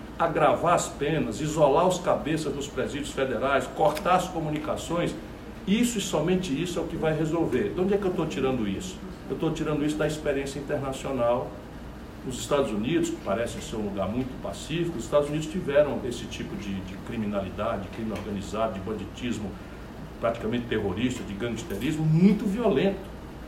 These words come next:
Ali nos anos quarenta, os anos cinquenta, sessenta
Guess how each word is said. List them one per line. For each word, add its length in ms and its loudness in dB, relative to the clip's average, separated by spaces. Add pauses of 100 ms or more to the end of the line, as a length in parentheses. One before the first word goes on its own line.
(180)
Ali 220 -2
nos 200 2
anos 220 4
quarenta, 480 0
os 100 -4
anos 160 -2
cinquenta, 520 -2
sessenta 720 -2